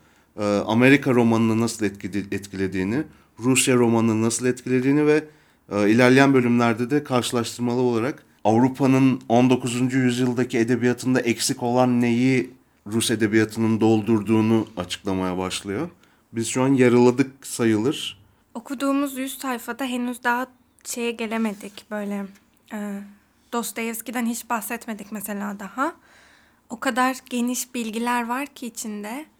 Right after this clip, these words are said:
Speaker 2: Yani seni alıp çok farklı yerlere götürüyor. Tam olarak adını koyamadığım bir şey bu benim.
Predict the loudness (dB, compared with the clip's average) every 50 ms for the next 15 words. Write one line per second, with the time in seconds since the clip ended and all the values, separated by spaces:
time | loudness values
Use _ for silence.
0 | _ _ -6 -4 -4 -4 -4 -6 -6 -6 -6 -4 -4 -6 -8 -10 -8 -8 -6 -6
1 | -6 -8 -10 -14 -20 -20 -20 _ _ _ _ -16 -14 -14 -14 -10 -8 -8 -6 -8
2 | -8 _ -8 -6 -4 -4 -6 -6 -8 -10 -10 -10 -10 -12 -14 -16 -18 -16 -16 -16
3 | -14 -16 -16 -20 _ _ _ _ _ _ _ _ -4 -4 -2 -2 -2 -4 -4 -6
4 | -8 -8 -12 -18 -20 _ _ _ _ _ _ -8 -6 -4 -2 -2 -2 -4 -4 -6
5 | -6 -6 -6 -6 -6 -8 -8 -8 -8 -8 -8 -10 -12 -12 -12 -12 -12 -14 -16 -16
6 | -12 -10 -10 -8 -8 -10 -12